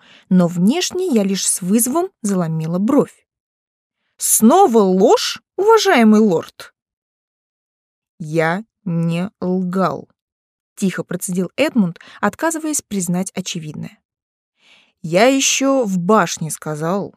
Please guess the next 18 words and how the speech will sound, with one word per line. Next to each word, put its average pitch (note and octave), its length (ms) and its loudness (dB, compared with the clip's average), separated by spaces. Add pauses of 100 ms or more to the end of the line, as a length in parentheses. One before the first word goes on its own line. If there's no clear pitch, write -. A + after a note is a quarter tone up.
(120)
что - 240 -12
ты A3 240 -4
будешь F3 440 -4
участвовать F3 720 -8 (480)
наравне F3 480 2
со E3 140 -2
всеми. C#3 560 -2 (680)
И F#3 100 0
я G3 240 4
считаю, D3 560 -4
что - 200 -6
раз D#3+ 360 0
так, - 440 -2
то - 100 -16
ты E3+ 140 -2
обязана F#3 500 2
написать - 500 0
сочинение». F3+ 760 -2